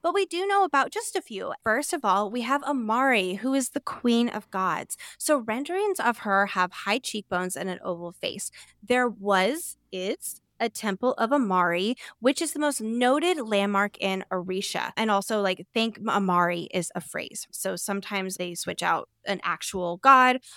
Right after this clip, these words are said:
for the gods, especially when it applies to very specific instances here. Another god that we know about is Zanal, who is the god of luck. For instance, Violet wants to send prayers up to him when she really needs her luck. Another one is Dune, who is the goddess of strength and war.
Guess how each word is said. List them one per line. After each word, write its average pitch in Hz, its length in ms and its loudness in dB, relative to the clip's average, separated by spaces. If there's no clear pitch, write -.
for 202 480 6
the 185 120 -4
gods, 202 560 4
especially 190 480 -4
when 185 160 -8
it 185 100 -10
applies 180 440 -2
to 185 100 -8
very 180 180 -6
specific - 460 -12
instances - 560 -10
here. - 280 -4
Another 226 320 2
god 214 200 0
that - 80 -4
we 196 80 -4
know 175 140 -2
about 175 220 0
is 185 220 -4
Zanal, 226 440 2
who 233 100 -4
is 226 160 -2
the 233 80 -4
god 180 340 2
of 208 240 -2
luck. 233 360 2
For 214 100 0
instance, 196 380 -2
Violet 208 500 4
wants 202 220 -4
to 196 80 -10
send 185 260 -6
prayers 247 340 0
up 190 160 -2
to 190 100 -4
him 190 460 -6
when 190 360 -4
she 185 340 -12
really 202 280 -2
needs 180 260 -2
her 180 100 -2
luck. - 320 -6
Another 226 360 2
one 214 280 2
is 202 220 -2
Dune, 202 520 4
who 190 140 -2
is 190 180 0
the 208 80 -8
goddess 180 460 0
of 202 140 -6
strength 175 440 -6
and 208 200 -2
war. 208 460 4